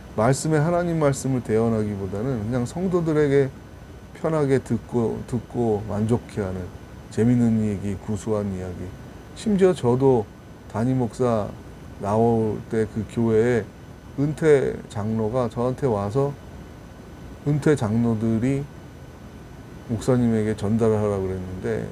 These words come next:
설교가 너무 성경 얘기만 많고 딱딱하고 윤리적인 얘기도 많고 딱딱하고 재밌는 얘기나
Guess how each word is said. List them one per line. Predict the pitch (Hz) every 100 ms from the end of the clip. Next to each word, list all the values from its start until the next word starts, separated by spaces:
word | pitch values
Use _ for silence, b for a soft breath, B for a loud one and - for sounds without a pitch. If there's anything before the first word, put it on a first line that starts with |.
| -
설교가 | - 160 175 160 147 110
너무 | 104 120 110 92 - - - -
성경 | - 160 151 139
얘기만 | 117 110 110 104
많고 | 90 92 101
딱딱하고 | - - 127 - 110 95 101 95 - - 113 107
윤리적인 | 107 117 127 117 113 104 101
얘기도 | 98 95 98
많고 | 95 90 -
딱딱하고 | - - - 107 - - 113 98 - - - - - - - - - - - -
재밌는 | - 120 139 135 131 117
얘기나 | 110 98 101 95 107 107 - 107 101